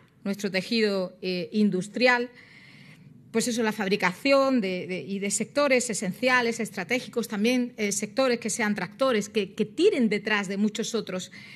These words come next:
eh, sectores, que además fijen esa riqueza al territorio. Es muy importante esa fijación de riqueza al territorio, que distribuyamos también mejor entre los territorios, ¿no?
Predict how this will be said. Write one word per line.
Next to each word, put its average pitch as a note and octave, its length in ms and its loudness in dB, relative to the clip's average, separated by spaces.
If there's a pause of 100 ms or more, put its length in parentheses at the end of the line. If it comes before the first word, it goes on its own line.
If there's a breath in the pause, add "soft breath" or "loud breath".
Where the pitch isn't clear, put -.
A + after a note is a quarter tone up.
(140)
eh, G3 340 4
sectores, G3 640 -2
que A3+ 100 -4
además A3 240 0
fijen F4 460 2
esa A3 180 0
riqueza G3 400 -6
al F#3+ 80 -8
territorio. F#3 540 -6
Es G3 60 -2
muy A#3+ 140 4
importante G#3 720 0 (240 loud breath)
esa G#3+ 220 -2
fijación G3+ 580 -2 (260 loud breath)
de G3 120 2
riqueza G3+ 320 -2
al F#3+ 100 -2
territorio, F#3 440 -2
que G#3 80 2
distribuyamos G3+ 800 0
también F#3+ 280 -4
mejor F3+ 360 -2 (480 loud breath)
entre G3+ 320 4
los F3 240 -2
territorios, E3+ 640 -4
¿no? G#3 180 -2